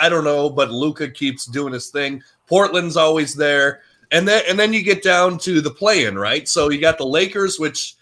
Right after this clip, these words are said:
they're gonna move up, like, for sure. They'll absolutely move up this year. They're not gonna be back in the play-in unless there's injuries again. Memphis, Golden State. Now, I think Golden State goes up,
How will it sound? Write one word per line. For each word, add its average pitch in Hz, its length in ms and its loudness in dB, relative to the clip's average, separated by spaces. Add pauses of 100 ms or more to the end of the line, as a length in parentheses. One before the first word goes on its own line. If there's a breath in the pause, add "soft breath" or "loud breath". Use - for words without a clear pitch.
(160)
they're 185 180 4
gonna 180 160 0
move 123 280 -6
up, 87 260 -8
like, 135 320 0
for 170 180 -4
sure. - 380 -10
They'll 160 240 4
absolutely 139 520 0
move 101 240 -10
up 90 240 -8 (320)
this 107 280 -6
year. 95 200 -4
They're 135 120 0
not 160 220 0
gonna 156 140 -4
be 131 120 -2
back 120 300 2
in 120 60 -10
the 110 80 -8
play-in 113 420 -4
unless 113 400 0
there's 113 260 -10
injuries 113 420 -8
again. 101 280 -8 (380 soft breath)
Memphis, 220 560 0
Golden 175 340 -2
State. 160 440 -2
Now, 139 280 2
I 147 80 2
think 202 260 -4
Golden 185 240 0
State 165 320 -6
goes 139 240 2
up, 160 380 -2